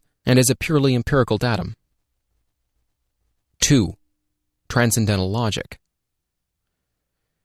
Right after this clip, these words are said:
Our knowledge is derived from two fundamental sources of the consciousness. The first is the faculty of receptivity of impressions.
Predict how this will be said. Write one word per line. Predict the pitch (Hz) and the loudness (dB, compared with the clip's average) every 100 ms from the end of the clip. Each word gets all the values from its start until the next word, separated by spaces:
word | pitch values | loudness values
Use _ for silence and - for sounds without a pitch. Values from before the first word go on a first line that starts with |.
| _ _ _ _ _ _ _ _ | _ _ _ _ _ _ _ _
Our | - 185 | 2 4
knowledge | 185 165 143 110 | 6 4 2 0
is | - | 2
derived | 113 110 107 104 | 2 4 4 2
from | - 107 | -2 -6
two | - 185 | -4 -4
fundamental | 175 170 151 131 127 110 | -4 -4 0 2 2 0
sources | - 120 - 101 | 0 0 0 -2
of | 95 | -2
the | 98 | -2
consciousness. | 107 98 - - - - - _ _ _ _ _ _ _ _ - | -2 -2 -2 -6 -6 -10 -12 _ _ _ _ _ _ _ _ -6
The | 127 | -2
first | 226 151 - | 2 2 2
is | 127 113 | -4 -6
the | |
faculty | - 156 - 160 - 123 | -4 -2 -2 -4 -2 -2
of | 113 | 0
receptivity | 165 - - - 107 98 101 - | -2 0 -2 -2 -2 -2 -4 -6
of | 110 | -2
impressions. | 107 - 110 98 - - - | -2 -2 -2 -2 -8 -12 -16